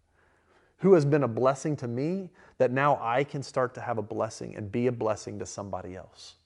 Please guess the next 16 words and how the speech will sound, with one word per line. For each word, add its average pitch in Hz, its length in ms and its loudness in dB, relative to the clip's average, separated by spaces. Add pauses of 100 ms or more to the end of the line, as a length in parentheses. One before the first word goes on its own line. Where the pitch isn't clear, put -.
(880)
Because 131 300 2
again, 120 360 0 (1400)
eventually, 127 800 2 (840)
this 143 140 -2
pandemic 127 680 -2
is 110 140 -4
gonna 110 260 -6
end. 104 300 -14 (880)
And 123 160 -4
for 135 160 -2
us 160 240 6
to - 120 -2
come 151 360 -4
back 110 340 0 (1080)
stronger, 139 720 2 (300)
more 160 600 0